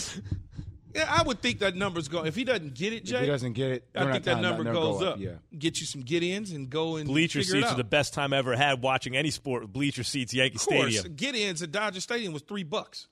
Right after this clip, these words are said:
Speaker 3: Come on,
Speaker 2: So
Speaker 3: man.
Speaker 2: right,
Speaker 3: Can't beat
Speaker 2: so
Speaker 3: it.
Speaker 2: right field is around two hundred and fifteen dollars.
Speaker 1: Today, so they'll, it'll
Speaker 2: Today.
Speaker 1: climb.
Speaker 2: Today.
Speaker 1: It'll
Speaker 2: It'll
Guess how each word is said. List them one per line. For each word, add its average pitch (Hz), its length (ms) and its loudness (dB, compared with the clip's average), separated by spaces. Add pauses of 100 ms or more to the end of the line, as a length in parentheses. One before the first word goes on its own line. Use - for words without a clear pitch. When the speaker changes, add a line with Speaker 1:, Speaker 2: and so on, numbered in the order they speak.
Speaker 3:
Come 127 180 -4
on, 95 180 0
Speaker 2:
So 110 140 0
Speaker 3:
man. 120 80 0
Speaker 2:
right, 147 140 6
Speaker 3:
Can't 123 140 2
beat 143 80 2
Speaker 2:
so 135 200 4
Speaker 3:
it. 120 80 -8 (340)
Speaker 2:
right 131 240 0
field 117 380 0 (680)
is 101 180 -8
around 107 340 -2
two 123 120 -6
hundred 98 240 -4
and 87 100 -6
fifteen 95 300 -8
dollars. 76 400 -14 (240)
Speaker 1:
Today, 143 360 -2
so - 180 -6
they'll, 147 180 0
it'll 147 120 2
Speaker 2:
Today. 127 140 4
Speaker 1:
climb. 120 280 -4
Speaker 2:
Today. 147 240 2
Speaker 1:
It'll 110 120 -2
Speaker 2:
It'll 131 100 -6